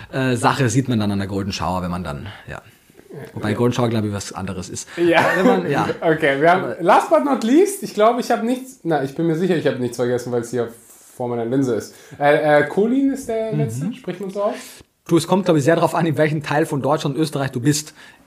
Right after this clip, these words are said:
Speaker 1: Ich habe mittlerweile mir tatsächlich, ich habe Deutsch gelernt in den letzten Jahren, so ein bisschen. <laughs> Noch nicht fließend, aber so ein bisschen habe ich versucht, äh, meinen österreichischen Dialekt, äh, zu
Speaker 2: reduzieren.
Speaker 1: zu, genau, anzupassen.
Speaker 2: Ja.
Speaker 1: Ähm,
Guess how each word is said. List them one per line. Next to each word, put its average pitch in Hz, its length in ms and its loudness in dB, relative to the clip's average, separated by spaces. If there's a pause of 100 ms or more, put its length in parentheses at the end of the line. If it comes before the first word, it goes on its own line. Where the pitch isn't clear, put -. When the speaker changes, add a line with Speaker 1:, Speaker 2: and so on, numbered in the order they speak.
Speaker 1:
Ich 147 120 2
habe 165 140 2
mittlerweile 175 440 2
mir 165 180 0
tatsächlich, 156 400 -2
ich - 20 -2
habe 135 140 -2
Deutsch 156 240 -2
gelernt 185 280 -2
in 190 60 -4
den 170 80 -2
letzten 170 240 -6
Jahren, 165 240 -2
so - 80 -12
ein - 60 -12
bisschen. 190 220 -2 (560)
<laughs> - 520 0
Noch 180 100 4
nicht 202 160 4
fließend, 247 440 4
aber 185 180 4
so 180 80 2
ein 165 80 2
bisschen 247 280 0
habe 190 160 6
ich 190 100 2
versucht, 175 440 -2
äh, 175 320 -2
meinen 160 280 0
österreichischen 175 540 0
Dialekt, 156 500 0 (120)
äh, 156 340 -6
zu 156 420 0 (440)
Speaker 2:
reduzieren. 185 640 2
Speaker 1:
zu, 180 200 2
genau, 156 140 2
anzupassen. 220 680 2
Speaker 2:
Ja. 180 400 2
Speaker 1:
Ähm, 190 320 -2